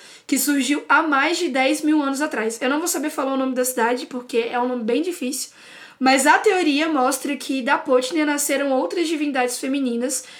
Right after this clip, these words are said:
também adoradas pelos homens pré-históricos, e a partir dela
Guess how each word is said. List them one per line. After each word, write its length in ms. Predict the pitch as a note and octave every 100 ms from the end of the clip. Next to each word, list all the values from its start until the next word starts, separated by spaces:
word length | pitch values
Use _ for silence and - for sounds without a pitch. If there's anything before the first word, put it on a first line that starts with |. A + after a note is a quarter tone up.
| - -
também 340 | C#4+ C#4 D4
adoradas 400 | F4 D#4+ C#4 C#4+
pelos 300 | - C#4+ C#4
homens 260 | B3+ B3+ C4
pré-históricos, 720 | C4 D4+ - A3+ A#3 B3+ A#3
e 40 |
a 60 | C4+
partir 440 | C4+ C#4+ - F4
dela 420 | F4 B3+ A#3+ C4+